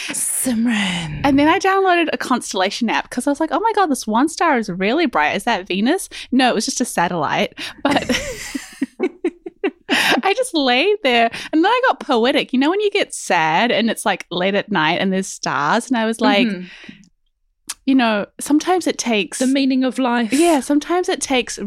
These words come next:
Speaker 2: really hard times to stop and appreciate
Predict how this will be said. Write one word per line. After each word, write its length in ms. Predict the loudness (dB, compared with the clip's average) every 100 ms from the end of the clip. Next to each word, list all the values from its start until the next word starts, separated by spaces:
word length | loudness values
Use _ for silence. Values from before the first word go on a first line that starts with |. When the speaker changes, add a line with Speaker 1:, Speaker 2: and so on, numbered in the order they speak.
| -4
Speaker 2:
really 240 | -2 -2
hard 480 | -4 -4 -2 -2 -4
times 580 | -4 0 0 0 -4 -10 -20 -20 -16
to 100 | -6
stop 320 | -2 0 0
and 80 | -2
appreciate 800 | -4 -2 -4 -2 -2 0 0 -2